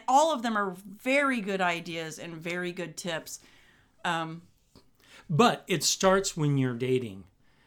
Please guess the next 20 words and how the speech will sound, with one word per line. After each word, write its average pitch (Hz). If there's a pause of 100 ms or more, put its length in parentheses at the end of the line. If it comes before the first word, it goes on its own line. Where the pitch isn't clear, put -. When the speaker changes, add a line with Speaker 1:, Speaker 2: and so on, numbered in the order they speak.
(280)
Speaker 2:
E-, 147 (100)
I 127
mean, 120 (320)
even 165
before 135
you 123
start 127
introducing, 120
um, 117
kids 123 (500)
when 135
you're 120
dating. 123
And 147
we 165
did 202
this 135 (400)
really 202
kinda 123
quick. -